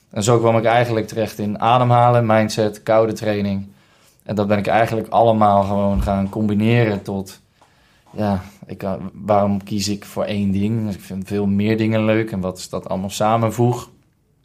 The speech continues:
Eh, en dan niet per se allemaal methodes, maar echte principes. Dus echt als ik helemaal naar de bron ging, dan had de bron had bepaalde principes. En vanuit die principes ging ik dat benaderen.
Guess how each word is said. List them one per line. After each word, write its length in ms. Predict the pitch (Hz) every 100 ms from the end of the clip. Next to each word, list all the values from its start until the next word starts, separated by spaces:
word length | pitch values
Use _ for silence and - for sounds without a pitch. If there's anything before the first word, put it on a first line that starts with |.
| _ - -
Eh, 320 | 92 92 71
en 80 | 95
dan 120 | 95
niet 160 | 95 98
per 160 | 92
se 180 | 87 92
allemaal 200 | 92 101
methodes, 640 | 95 95 95 110 110 120 -
maar 180 | 101
echte 220 | 92 - 104
principes. 840 | 107 101 107 110 139 160 - _ _ _ _ _ _
Dus 120 | 101
echt 180 | 98 104
als 120 | 98
ik 60 |
helemaal 200 | 98 120
naar 140 | 113 110
de 80 | 98
bron 340 | 101 123 127
ging, 280 | 127 131 135 - - _ _ -
dan 180 | 107
had 160 | 104 107
de 60 | 95
bron 240 | 113 123
had 160 | 104 95
bepaalde 380 | 95 101 95 92
principes. 600 | 101 101 135 135 135 -
En 140 | 101
vanuit 280 | 95 101 107
die 100 | 101
principes 440 | 98 98 107 101
ging 220 | - 98 95
ik 80 | - -
dat 240 | 98 90
benaderen. 580 | 95 104 107 95 92